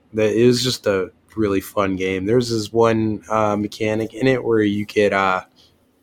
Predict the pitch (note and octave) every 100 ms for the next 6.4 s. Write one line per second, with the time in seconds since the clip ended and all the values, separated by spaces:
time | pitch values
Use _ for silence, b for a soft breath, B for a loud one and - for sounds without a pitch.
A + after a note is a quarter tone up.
0 | _ - A#2+ B2 C#3+ C3+ A#2+ - B2+ B2
1 | A#2+ A2 G2+ G#2+ G2+ F2+ E2+ - _ _
2 | _ _ _ _ _ _ _ _ _ _
3 | _ - B2+ A2+ B2+ C#3 C3 C3 B2+ -
4 | B2+ C#3+ C#3 A#2 - D3+ C#3 A2+ G#2 G#2
5 | - F#2 E2 - - b b b b -
6 | C3 B2 A#2 G#2